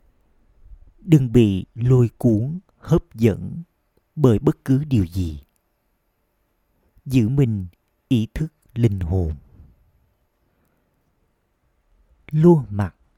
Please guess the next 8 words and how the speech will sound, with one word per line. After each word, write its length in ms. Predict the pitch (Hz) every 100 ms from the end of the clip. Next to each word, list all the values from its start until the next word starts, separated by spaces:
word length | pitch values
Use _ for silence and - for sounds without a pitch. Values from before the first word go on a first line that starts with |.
| _ _ _ _ _
tấm 200 | - 98 -
áo 220 | 131 104 120
giáp 300 | 131 143 - _ _ _ _ _
tưởng 300 | 147 92 90
nhớ 400 | 101 101 101 147 - _
của 300 | - 120 87 - -
con. 340 | 113 113 104 92 _ _ _ _ _ _ _ - _ _ _ _ _ _ _ _ _ _ _ _ _ _ _ _ _
Ý 140 | 120